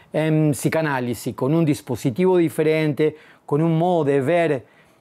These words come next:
eh, o inconsciente de un modo diferente y un modo de trabajar clínicamente de modo diferente. Tanto Freud cuanto Lacan son médicos, parten de la medicina, hacen su percurso por diferentes,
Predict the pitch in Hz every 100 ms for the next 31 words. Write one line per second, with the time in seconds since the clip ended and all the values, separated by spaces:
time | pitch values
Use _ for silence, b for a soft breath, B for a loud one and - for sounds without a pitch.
0 | b - 139 135 131 123 131 151 151 147
1 | 151 135 202 190 165 120 139 117 b b
2 | _ 139 147 147 147 143 - 156 160 160
3 | 190 180 220 214 170 208 208 196 190 -
4 | - 156 165 202 160 120 - - 147 143
5 | 139 131 117 101 110 104 b b - 131
6 | 135 131 127 110 117 110 101 92 104 B
7 | B B B B - 185 190 190 175 151
8 | - 170 147 131 - 147 143 185 175 -
9 | 175 180 170 b b b b b - -
10 | 208 185 151 131 120 131 120 - _ 208
11 | 202 - 165 143 143 139 139 - 135 127
12 | 120 113 b b b - 190 196 196 202
13 | 180 175 165 139 - 165 175 170 190 220
14 | 165 - 180 120 180 190 180 160 - 156
15 | 190 185 180 165 160 147 -